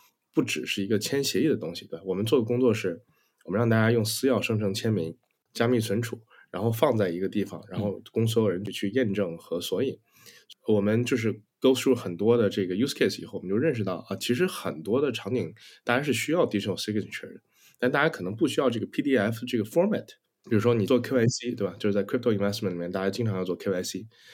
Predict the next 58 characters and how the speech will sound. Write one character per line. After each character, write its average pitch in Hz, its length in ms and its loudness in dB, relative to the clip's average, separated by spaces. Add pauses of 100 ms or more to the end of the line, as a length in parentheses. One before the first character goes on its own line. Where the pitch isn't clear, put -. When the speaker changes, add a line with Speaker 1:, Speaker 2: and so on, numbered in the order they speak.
(200)
Speaker 1:
那 123 80 0
么 127 40 2
K 123 100 0
Y 170 140 8
C 156 160 0
就 143 100 2
是 95 320 -2 (140)
用 147 180 2
户 123 360 0
把 - 300 -8
自 - 140 -4
己 123 60 4
的 87 120 -4
资 - 200 -2
料 139 320 -2 (340)
递 139 140 -4
交 123 180 4
给 92 140 0
律 104 160 4
师 107 240 0
或 110 180 0
者 87 140 -2
一 82 140 -6
个 87 220 -2 (120)
有 92 140 0
牌 90 280 -6
照 123 220 2
的 92 100 -2
一 85 60 -2
个 90 260 0
金 - 160 -4
融 107 160 2
机 110 160 0
构， 117 240 -4 (340)
然 90 100 -4
后 104 80 0
他 107 100 -4
们 123 100 2
看 143 220 0
过 120 140 6
以 95 40 2
后 110 220 2
说， 120 300 2 (260)
“OK， 131 300 4
你 92 100 -2
是 151 220 2
一 120 40 2
个 98 140 4
credit 104 300 0
investor，” 87 400 -6 (180)
就 101 100 -4
是 98 60 0
你 95 180 -2
的 90 140 0
钱 98 220 -2
足 104 120 2
够 101 120 2
多， 107 260 0